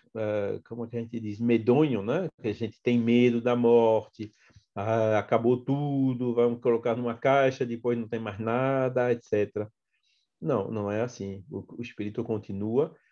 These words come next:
e pre-, conserva sua inteligência, conserva também sua bondade, né? Os, os, os,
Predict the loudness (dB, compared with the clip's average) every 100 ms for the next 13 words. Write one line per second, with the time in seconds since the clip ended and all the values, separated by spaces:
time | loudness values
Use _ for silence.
0 | _ _ -8 -2 -2 -4 _ -8 -8 2
1 | 4 4 2 4 6 4 -6 -12 _ _
2 | _ _ _ _ _ -6 0 0 0 -2
3 | -2 -4 -2 -2 -4 -8 -10 _ _ -14
4 | -14 0 2 2 0 -2 -6 -4 -6 -4
5 | -2 0 -2 -4 -2 0 -2 -8 -10 -10
6 | -12 _ _ -18 -16 -16 -12 -12 -12 -16
7 | -14 -14 -16